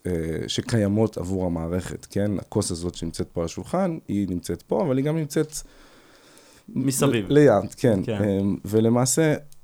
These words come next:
Speaker 1: בהסתברויות שונות היא נמצאת בכל אחד מהמקומות, או במשקלים שונים, נמצאת קצת פה, קצת שם, קצת שם, אוקיי?
Speaker 2: ובעצם רק
Speaker 1: ו-
Speaker 2: ברגע המדידה, אתה יכול לדעת איפה היא באמת נמצאת.
Speaker 1: רגע המדידה, אני שואל את הכוס,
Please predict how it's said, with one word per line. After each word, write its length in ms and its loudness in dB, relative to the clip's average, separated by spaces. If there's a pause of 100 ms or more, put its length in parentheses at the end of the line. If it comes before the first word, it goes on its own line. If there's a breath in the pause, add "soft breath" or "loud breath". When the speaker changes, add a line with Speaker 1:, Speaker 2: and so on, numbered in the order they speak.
(120)
Speaker 1:
בהסתברויות 880 4
שונות 400 4
היא 80 0
נמצאת 360 -2
בכל 280 0
אחד 220 -4
מהמקומות, 560 -6
או 60 -2
במשקלים 640 2
שונים, 400 0
נמצאת 260 0
קצת 320 2
פה, 200 2
קצת 200 -4
שם, 300 -2
קצת 240 -4
שם, 300 -4
אוקיי? 280 -4 (260 loud breath)
Speaker 2:
ובעצם 380 0
רק 200 2
Speaker 1:
ו- 60 -2
Speaker 2:
ברגע 380 2
המדידה, 840 2 (320)
אתה 160 -4
יכול 240 0
לדעת 500 0
איפה 200 -8
היא 80 -6
באמת 340 -4
נמצאת. 480 -12
Speaker 1:
רגע 220 4
המדידה, 420 4
אני 120 4
שואל 360 4
את 120 0
הכוס, 440 -4